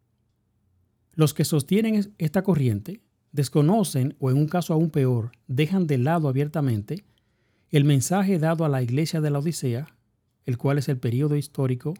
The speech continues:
que describe la condición espiritual en que proféticamente se encuentra la iglesia hoy y está registrada en el libro de Apocalipsis, capítulo tres,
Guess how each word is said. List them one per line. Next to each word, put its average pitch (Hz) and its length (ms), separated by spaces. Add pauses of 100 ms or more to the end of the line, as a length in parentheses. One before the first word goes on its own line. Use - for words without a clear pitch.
que 127 140
describe 139 400
la 135 100
condición 123 460
espiritual 135 640
en 113 80
que 117 160
proféticamente 143 1000
se 117 140
encuentra 139 420
la 127 80
iglesia 127 460
hoy 135 340 (520)
y 147 60
está 143 200
registrada 143 480
en 135 80
el 113 80
libro 131 180
de 131 60
Apocalipsis, 139 760 (680)
capítulo 139 480
tres, 139 500